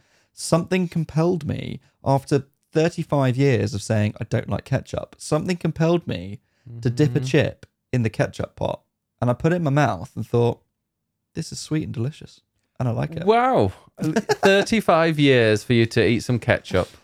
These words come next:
Speaker 1: Yeah, now I like it.
Speaker 2: Brilliant.
Speaker 1: I
Speaker 2: We're
Speaker 1: quite enjoy
Speaker 2: gonna
Speaker 1: it now.
Speaker 2: get you on to mushrooms and blue cheese next.
Speaker 1: Absolutely not.
Speaker 2: <laughs> Another thirty-five years.
Speaker 1: Yeah, exactly.
Speaker 2: All right.
Speaker 1: But yeah, so food at cons,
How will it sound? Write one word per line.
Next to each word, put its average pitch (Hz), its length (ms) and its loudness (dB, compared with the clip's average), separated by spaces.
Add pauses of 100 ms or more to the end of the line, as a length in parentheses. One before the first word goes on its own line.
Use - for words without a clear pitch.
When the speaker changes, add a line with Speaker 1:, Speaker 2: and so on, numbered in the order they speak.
(120)
Speaker 1:
Yeah, 277 260 2
now 196 220 0
I 202 40 0
like 185 240 0
it. 110 200 -2 (160)
Speaker 2:
Brilliant. 131 320 0
Speaker 1:
I 101 40 -2
Speaker 2:
We're 117 100 4
Speaker 1:
quite 123 80 0
enjoy 127 220 4
Speaker 2:
gonna 107 60 -2
Speaker 1:
it 92 100 -4
now. - 100 -10
Speaker 2:
get 131 160 4
you 127 140 2
on 120 160 2
to 107 500 2
mushrooms 110 840 2
and 98 380 2
blue 104 220 4
cheese 92 340 0
next. 82 340 -4
Speaker 1:
Absolutely 113 640 -2
not. - 360 -10
Speaker 2:
<laughs> - 60 -2 (560)
Another 117 180 4
thirty-five 95 440 2
years. 85 320 0 (120)
Speaker 1:
Yeah, 95 140 -6
exactly. - 420 -16 (320)
Speaker 2:
All 95 100 0
right. 80 300 0
Speaker 1:
But 147 80 4
yeah, 110 120 4
so 120 180 -2
food 180 300 2
at - 60 0
cons, 120 420 0